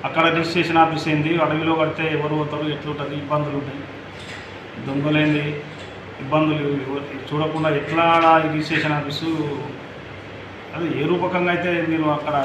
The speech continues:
శిలాఫలకం వే-, వేయడం జరిగింది, ఆడ కడితే ఎట్లా అవుతుంది అని చెప్పేసి ప్రతి ఒక్కరు ఎవరిని అడిగినా అదే రకంగా చెప్పడం జరిగింది. ఇక మాకు ఇప్పుడు కౌన్సిల్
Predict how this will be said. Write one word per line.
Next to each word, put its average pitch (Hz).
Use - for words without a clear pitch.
శిలాఫలకం 151
వే-, 143
వేయడం 143
జరిగింది, 139
ఆడ 151
కడితే 151
ఎట్లా 147
అవుతుంది 135
అని 127
చెప్పేసి 131
ప్రతి -
ఒక్కరు 185
ఎవరిని 180
అడిగినా 185
అదే 185
రకంగా 196
చెప్పడం 190
జరిగింది. 131
ఇక 180
మాకు 170
ఇప్పుడు 165
కౌన్సిల్ 170